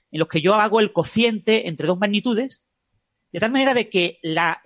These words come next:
distribución de partones aparece en igualdad arriba y abajo en el cociente,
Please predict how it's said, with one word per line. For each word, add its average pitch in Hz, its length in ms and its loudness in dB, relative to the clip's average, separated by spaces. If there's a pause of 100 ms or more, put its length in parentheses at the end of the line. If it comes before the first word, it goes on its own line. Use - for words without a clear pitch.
(120)
distribución 170 560 -4
de 247 80 0
partones 247 580 0 (180)
aparece 233 720 0
en 170 120 -6
igualdad 160 520 -2 (260)
arriba 180 340 0
y 185 40 2
abajo 165 520 -2
en 156 120 -10
el 156 80 -6
cociente, 240 600 -4